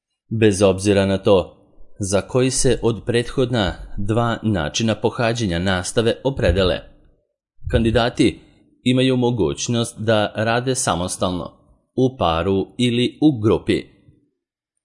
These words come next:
Oni koji se odluče za prvu opciju imaće svu posvećenost nadležnog predavača,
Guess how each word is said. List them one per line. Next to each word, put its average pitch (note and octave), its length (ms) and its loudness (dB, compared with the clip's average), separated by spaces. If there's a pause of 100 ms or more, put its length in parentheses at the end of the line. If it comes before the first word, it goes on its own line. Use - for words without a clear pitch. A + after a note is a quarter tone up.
(580)
Oni G2+ 280 2
koji G2+ 220 4
se - 240 0
odluče G#2 440 2
za E2+ 160 0
prvu G#2 320 2
opciju G2+ 460 4 (640)
imaće C3 480 -2
svu C#3 300 -2
posvećenost B2 760 -2
nadležnog G2+ 760 0
predavača, G#2+ 640 0